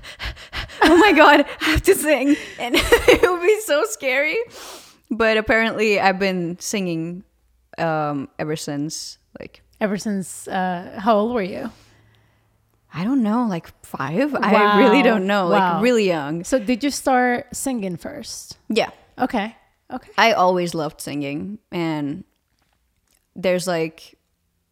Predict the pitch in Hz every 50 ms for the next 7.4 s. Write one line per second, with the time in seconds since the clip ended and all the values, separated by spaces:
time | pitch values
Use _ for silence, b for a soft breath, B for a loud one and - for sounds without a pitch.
0 | _ _ _ _ - 220 196 - - - 226 226 247 233 339 381 381 277 226 208
1 | 208 208 202 196 190 185 185 185 170 180 180 165 156 156 165 - - - 151 147
2 | 151 156 202 214 254 277 285 262 262 254 254 269 294 311 330 _ _ _ - 294
3 | - 277 233 277 - _ _ - 208 214 254 269 311 320 311 262 254 240 226 220
4 | - - - _ _ - - - 202 202 208 - - 202 185 190 196 190 - 202
5 | 185 180 180 180 180 180 175 185 180 202 196 190 180 175 175 175 175 165 156 175
6 | 175 180 180 196 208 220 214 196 175 160 156 156 156 156 156 156 165 165 160 165
7 | 170 147 143 151 165 175 185